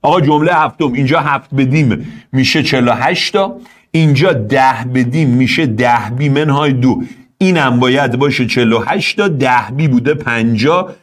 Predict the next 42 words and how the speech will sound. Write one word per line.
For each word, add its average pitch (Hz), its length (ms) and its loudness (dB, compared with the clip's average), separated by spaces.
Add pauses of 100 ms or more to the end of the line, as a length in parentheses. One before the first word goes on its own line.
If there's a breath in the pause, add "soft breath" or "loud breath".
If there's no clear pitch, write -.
(100)
بی 139 180 2
بوده 127 260 2
پنجاه. 110 480 -2 (240 loud breath)
چی - 180 0
می‌خواد؟ 185 460 2
ای 170 220 2
به 147 100 2
اضافه 117 420 0
بی. 107 180 -2
خب، 107 160 -4
تمام 107 200 0
شد 120 180 -4
دیگه. 107 180 0
ای 139 240 0
که 143 120 0
همون 147 180 0
اولش 139 400 0
پیدا 180 220 2
کردم، 175 520 0
نه، 196 220 2 (520 loud breath)
بی 139 200 2
هم 127 220 2
که 104 140 -2
پنج، 196 600 0 (360 loud breath)
پس 120 260 -4
ای 135 160 2
به 120 80 2
اضافه 104 340 -2
بی 104 140 0
هم 110 120 0
چهارده، 85 520 -4 (300 loud breath)
گزینه 87 600 -4 (260 loud breath)
یک - 380 -6
درسته. - 840 -12 (180)
بریم. 90 420 -2 (920)
این 294 140 0
دفعه 320 260 -2
میگه 359 180 0
جمله 190 560 0
چندم 156 540 -4
این 175 180 -2
دوتا 185 280 -4